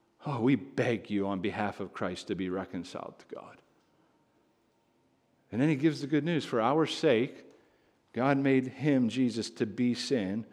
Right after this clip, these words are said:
who knew no sin, so that in Christ we might become the righteousness of God."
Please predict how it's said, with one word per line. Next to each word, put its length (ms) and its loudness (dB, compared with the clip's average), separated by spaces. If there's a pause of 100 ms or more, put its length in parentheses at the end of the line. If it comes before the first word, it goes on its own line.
(120)
who 140 2
knew 220 6
no 180 4
sin, 360 -2
so 160 -4
that 280 0
in 220 2
Christ 540 2
we 180 4
might 300 2
become 640 0 (260)
the 140 2
righteousness 580 -4
of 140 -16
God." 240 -20